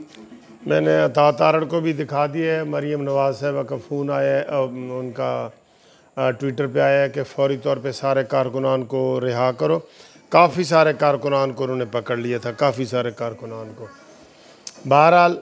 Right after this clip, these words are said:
मैंने आपको ये बता दिया है कि कोई घबराने की ज़रूरत नहीं है,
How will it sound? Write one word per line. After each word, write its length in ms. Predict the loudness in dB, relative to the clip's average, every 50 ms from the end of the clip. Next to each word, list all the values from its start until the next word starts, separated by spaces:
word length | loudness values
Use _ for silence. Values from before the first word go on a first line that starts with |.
| -10
मैंने 320 | -8 -6 -4 -2 -2 0 2
आपको 300 | 2 0 0 -2 -4 -4
ये 160 | -4 -4 -2
बता 340 | -2 -2 0 2 4 4 4
दिया 280 | 2 2 4 4 6
है 200 | 6 6 4 2 0 -6 -14 _ _ _ _ _ -20 -20 -20 -20 -4 2 6
कि 280 | 6 6 6 6 2 0
कोई 220 | 0 0 0 0
घबराने 540 | 2 2 0 2 4 4 4 6 4 4 0
की 140 | 0 -2 0
ज़रूरत 380 | 0 0 0 0 0 0 0
नहीं 260 | 0 0 0 2 2
है, 360 | 4 4 4 4 4 2 -2